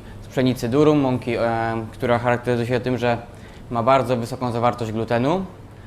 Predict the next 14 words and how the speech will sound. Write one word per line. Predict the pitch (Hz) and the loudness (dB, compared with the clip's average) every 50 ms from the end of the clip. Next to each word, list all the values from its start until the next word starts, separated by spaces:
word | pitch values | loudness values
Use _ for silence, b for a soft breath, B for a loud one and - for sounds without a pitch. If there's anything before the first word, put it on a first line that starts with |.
| B B B B B B | B B B B B B
E, | - 123 123 127 127 135 | -2 0 2 2 2 2
nie | 156 175 | 2 2
używałem | 180 165 160 156 160 156 143 139 | 2 2 4 4 4 4 4 4
jajek | 147 147 147 147 131 | 4 4 4 4 2
z | 135 | 0
racji | 135 131 - - | -2 -2 -4 -2
tego, | - 143 123 131 131 | -2 0 2 2 0
że | 120 131 | 0 0
mamy | 127 127 127 127 120 | 0 0 0 0 0
trend | - 123 127 127 123 117 - | 0 0 0 0 0 -2 -4
kuchni | - 135 127 - - 123 117 | -4 -4 -4 -2 -2 -4 -2
roślinnej, | 113 110 - 135 127 123 123 120 117 | -2 -4 -4 -4 -2 -2 -2 -2 -4
kuchni | 117 110 117 120 107 | -6 -8 -8 -6 -6
wegańskiej. | 107 104 120 123 131 127 - - 127 123 120 | -6 -4 -2 -2 -4 -4 -4 -4 -4 -4 -4